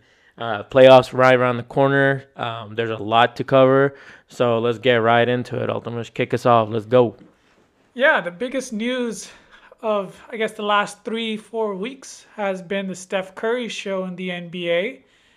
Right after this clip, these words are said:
Speaker 2: He's been lighting it up, uh, although his streak of thirty-point games just ended.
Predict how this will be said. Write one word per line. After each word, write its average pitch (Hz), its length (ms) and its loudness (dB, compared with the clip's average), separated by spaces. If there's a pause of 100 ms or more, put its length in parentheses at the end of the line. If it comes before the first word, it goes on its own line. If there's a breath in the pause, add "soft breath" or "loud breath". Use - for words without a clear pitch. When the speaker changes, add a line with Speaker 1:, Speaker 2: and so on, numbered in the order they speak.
(160)
Speaker 2:
He's 202 160 -12
been 196 220 -6
lighting 190 300 -4
it 196 100 -6
up, 202 340 -4
uh, 208 40 -8
although 170 580 -2
his 170 320 -10
streak 190 460 -12
of 185 180 -14
thirty-point 185 720 -12
games 175 300 -16
just 190 280 -16
ended. 208 480 -12